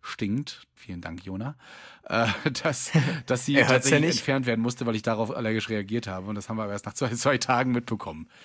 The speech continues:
Speaker 1: Ja.
Speaker 2: Ich muss tatsächlich auch sagen, ich finde das echt krass. Also man muss schon echt auf seine Lunge aufpassen. Also ich hatte ja als Kind eine, äh, Lungenentzündung, die,
Speaker 1: Mhm.
Speaker 2: äh, sich auch tatsächlich jetzt bis auf mein Alter niedergeschlagen hat, ähm, tatsächlich. Und, ähm,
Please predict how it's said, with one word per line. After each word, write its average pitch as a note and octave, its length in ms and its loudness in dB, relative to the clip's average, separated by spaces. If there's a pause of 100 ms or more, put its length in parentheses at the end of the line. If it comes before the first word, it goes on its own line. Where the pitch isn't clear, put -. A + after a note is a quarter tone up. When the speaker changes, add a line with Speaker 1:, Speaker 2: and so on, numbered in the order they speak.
(220)
Speaker 1:
Ja. E2+ 140 -10
Speaker 2:
Ich C#3 160 0
muss F#3 160 4
tatsächlich E3+ 460 2
auch D#3+ 200 0
sagen, A#2 380 2
ich D3 120 -6
finde E3+ 200 0
das - 80 -2
echt - 240 -6
krass. - 400 -2
Also B2+ 180 -4
man B2+ 140 4
muss E3+ 180 2
schon D#3 340 -2 (220)
echt F3+ 260 -2
auf E3+ 140 -2
seine D#3+ 200 2
Lunge F3 260 2
aufpassen. A2 580 -4
Also A#2 160 -4
ich B2 180 -2
hatte D3 140 0
ja C#3 100 4
als C3 240 -6
Kind - 240 -4
eine, C3 360 2
äh, B2+ 140 -2
Lungenentzündung, D3+ 920 -2 (320)
die, B2+ 460 0
Speaker 1:
Mhm. - 100 -2
Speaker 2:
äh, A#2+ 180 2
sich B2 220 -4
auch - 60 -6
tatsächlich B2 360 -4
jetzt B2+ 180 -6
bis C3+ 140 -6
auf C3 140 -4
mein B2+ 160 -2
Alter C3 500 0
niedergeschlagen C#3+ 720 0
hat, D3 280 -6 (100)
ähm, B2+ 360 2
tatsächlich. C#3 640 -4 (480)
Und, B2+ 580 0
ähm, B2 320 0